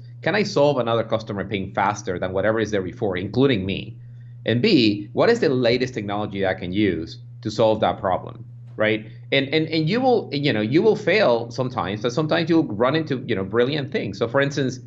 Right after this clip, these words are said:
you know, if you think about the iPad, the, the, you know, no, nobody wanted a,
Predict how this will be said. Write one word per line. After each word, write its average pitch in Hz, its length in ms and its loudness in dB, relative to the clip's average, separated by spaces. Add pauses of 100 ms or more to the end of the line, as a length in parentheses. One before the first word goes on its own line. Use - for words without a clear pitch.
(500)
you 156 80 0
know, 139 80 4
if 147 60 2
you 156 60 0
think 240 140 0
about 202 160 6
the 123 120 2
iPad, 120 560 -4 (560)
the, 131 240 -4
the, 143 260 -6
you 151 160 0
know, 113 80 0
no, 165 380 2
nobody 262 380 4
wanted 113 600 0
a, 104 180 -2